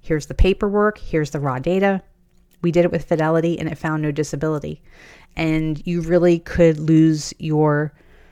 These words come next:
argument and your proof for getting an I E E. So I wouldn't do it for those reasons. But look over that permission to evaluate or permission to reevaluate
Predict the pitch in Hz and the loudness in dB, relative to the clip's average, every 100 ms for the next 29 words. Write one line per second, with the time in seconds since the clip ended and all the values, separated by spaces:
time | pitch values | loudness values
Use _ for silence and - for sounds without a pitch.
0 | _ _ 202 226 196 175 165 - 165 165 | _ _ 4 4 4 2 0 -2 -4 -2
1 | 151 - 175 156 151 - - _ _ _ | 0 2 2 2 0 -6 -20 _ _ _
2 | - - _ - - _ _ - - _ | -20 -20 _ -20 -20 _ _ -20 -20 _
3 | _ _ _ - - 160 151 147 143 143 | _ _ _ -12 -6 -4 0 0 0 -4
4 | 156 - 143 165 160 - 143 165 143 _ | -8 -6 -6 -4 -6 -6 -8 -8 -12 _
5 | _ _ _ _ _ _ _ - 175 151 | _ _ _ _ _ _ _ -10 -6 -4
6 | 147 151 151 196 - 160 156 - - 156 | -2 -2 -4 -8 -6 -2 -2 -4 -6 -4
7 | 147 143 139 190 143 - - - _ _ | 0 -2 -2 -10 -12 -18 -20 -20 _ _
8 | _ - - - - - - - - - | _ -20 -20 -20 -20 -20 -20 -20 -20 -20
9 | - - _ _ _ _ - - - _ | -20 -20 _ _ _ _ -20 -20 -20 _
10 | _ _ _ _ 196 151 - - - - | _ _ _ _ 4 4 0 -16 -20 -20
11 | _ - 175 208 - 185 190 226 208 175 | _ -2 2 2 4 4 6 4 6 4
12 | - _ - 170 165 156 170 165 160 147 | 2 _ -2 0 0 2 4 6 4 4
13 | 147 160 196 - - 165 160 - 151 160 | 4 4 2 0 -4 -2 -2 -4 -6 -4
14 | 147 151 147 147 139 139 139 139 | 0 0 2 0 0 0 -2 -4